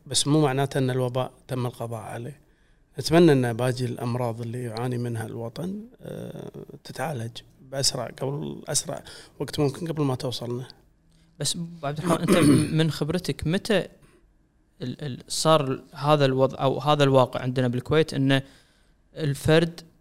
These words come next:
Speaker 2: صار صعب إنه يتم-، يعني هل أنت تقول هذه مشكلة، مشكلة الإسكان مشكلة أزلية
Speaker 1: مم.
Speaker 2: من عمر الدنيا موجودة، فهل من عمر الدنيا <coughs> الفرد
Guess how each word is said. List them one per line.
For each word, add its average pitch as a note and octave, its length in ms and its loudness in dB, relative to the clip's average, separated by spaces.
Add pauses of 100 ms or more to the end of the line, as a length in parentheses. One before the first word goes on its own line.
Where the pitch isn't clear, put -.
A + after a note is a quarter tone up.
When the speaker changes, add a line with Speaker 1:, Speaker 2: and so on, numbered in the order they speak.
(580)
Speaker 2:
صار D3 280 2
صعب D#3 420 2
إنه C#3+ 200 4
يتم-، C3+ 220 0
يعني C3 180 2
هل D#3+ 220 4
أنت D3 160 -2
تقول D3+ 240 4
هذه D3 160 6
مشكلة، D#3 400 2
مشكلة C#3+ 380 0
الإسكان D3+ 340 0
مشكلة C#3 380 0
أزلية C3 420 -2 (240)
Speaker 1:
مم. A#2+ 180 -4
Speaker 2:
من A#2+ 120 -4
عمر D3+ 180 6
الدنيا C3 280 0
موجودة، A#2 420 -6 (800)
فهل D3 280 4
من D#3+ 160 6
عمر F3+ 220 6
الدنيا D3+ 500 6
<coughs> - 0 -
الفرد C3+ 400 4